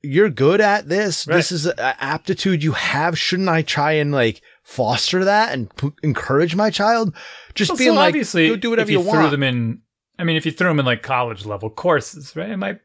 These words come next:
Speaker 2: he might have a hard time keeping up. So there is a chance that, say, he's in honors level for every class, and you got seven classes or whatever,
Speaker 1: Yeah.
Speaker 2: that it, the workload is high.
Speaker 1: Mm-hmm.
Speaker 2: And, I mean,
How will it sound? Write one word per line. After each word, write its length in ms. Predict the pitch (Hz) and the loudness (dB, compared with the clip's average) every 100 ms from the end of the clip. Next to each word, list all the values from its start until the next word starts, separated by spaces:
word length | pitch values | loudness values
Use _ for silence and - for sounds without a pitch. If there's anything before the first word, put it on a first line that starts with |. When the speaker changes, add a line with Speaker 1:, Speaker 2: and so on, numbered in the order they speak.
| - | -8
Speaker 2:
he 80 | 196 | -4
might 140 | 202 | -4
have 80 | 202 | -2
a 40 | |
hard 160 | 185 180 | -2 -2
time 180 | 202 196 | -4 -2
keeping 280 | 208 220 | -2 -2
up. 220 | 247 - - - _ | -2 -4 -8 -20 _
So 260 | - 190 - | 0 0 2
there 160 | 180 185 | 0 2
is 220 | 220 233 | 2 2
a 40 | |
chance 760 | 233 - 190 143 143 202 - - _ _ _ _ _ _ _ _ _ | -4 -2 0 0 -2 -6 -16 -20 _ _ _ _ _ _ _ _ _
that, 140 | 147 | -4
say, 240 | - 156 151 | 0 2 2
he's 200 | 143 135 | 0 -2
in 100 | 143 | 0
honors 380 | 127 139 156 139 | 2 2 0 0
level 300 | 131 123 131 | 0 2 0
for 160 | 127 120 | -2 -2
every 280 | 117 131 | -2 -2
class, 840 | 123 - 131 101 95 147 - - - _ _ _ _ _ | -6 -6 -4 -4 -6 -8 -8 -14 -18 _ _ _ _ _
and 340 | 135 127 123 | -2 -2 -2
you 60 | 127 | -2
got 200 | 117 104 | -4 -4
seven 440 | - 151 147 151 135 | -4 0 0 -2 -4
classes 600 | 135 113 117 110 117 110 | -2 0 0 -4 -10 -8
or 60 | |
whatever, 500 | 104 101 101 123 143 110 | -8 -6 -2 0 0 -2
Speaker 1:
Yeah. 260 | 90 82 - | -6 -8 -2
Speaker 2:
that 100 | 190 | -2
it, 140 | 202 | 0
the 100 | - | -2
workload 640 | 180 240 381 - 131 120 123 | 0 0 0 -2 0 2 2
is 140 | 113 | -2
high. 680 | - - 220 135 - - - - | -6 -2 0 0 -4 -12 -14 -6
Speaker 1:
Mm-hmm. 420 | 92 98 95 95 | -2 -2 -4 -2
Speaker 2:
And, 760 | 165 160 156 156 156 147 - - _ _ _ _ _ _ _ | 0 2 2 2 -2 -4 -14 -18 _ _ _ _ _ _ _
I 60 | 185 | 0
mean, 360 | 185 175 165 | 2 0 -2